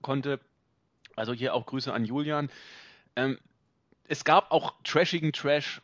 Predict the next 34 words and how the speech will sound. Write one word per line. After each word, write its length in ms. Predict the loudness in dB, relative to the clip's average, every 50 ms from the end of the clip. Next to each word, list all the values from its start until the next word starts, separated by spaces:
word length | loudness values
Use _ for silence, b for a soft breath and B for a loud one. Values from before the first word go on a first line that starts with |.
| _ _
wo 180 | -10 -4 -2 2
man 180 | 2 2 0
zumindest 380 | 2 2 4 4 4 4 0 -2
drüber 160 | -2 -2 -2
schmunzeln 540 | -2 0 0 0 0 0 -2 -4 -4 -4 -6 _ _ -12
konnte, 380 | -4 -2 -2 -2 0 -4 -4 2 4
wenn 120 | 4 6
man 160 | 8 6 6
das 180 | 6 4 2 2
denn 300 | 0 0 2 2 -2 -4 _ _ _ _ -8
so 160 | -4 -2 0
sehen 220 | 2 4 4 4
möchte, 280 | 4 2 0 -4 -8 -10
wie 120 | -10 -8
ich 140 | -10 -8 -8
es 140 | -6 -8 -6
sehe 200 | -6 -6 -6 -6
und, 160 | -6 -8 -8 -8
und 180 | -8 -10 -10
wie 80 | -10 -12
Julian 280 | -8 -6 -4 -4 -4 -4
es 100 | -6 -8
teilweise 520 | -8 -8 -8 -6 -6 -8 -8 -8 -8 -8
auch 160 | -8 -10 -10
sieht. 260 | -10 -12 -14 -16 -16 -8
Jens, 420 | -4 0 0 0 -2 -4 -12 -14 -10 -6
äh, 180 | -4 -4 -4 -4 -8 -16 _
der 260 | -18 -10 -6 -6 -6
die, 240 | -4 -4 -8 -8 -8 _ _ -14
die 160 | -10 -10 -10 -10 -12 -16 _ _ -18 -18 -18 -18 -18 -16
Show 260 | -14 -8 -4 -4 -4 -4
vielleicht 300 | -6 -8 -8 -8 -6 -6
gar 120 | -2 -2
nicht 220 | -2 -2 -4 -10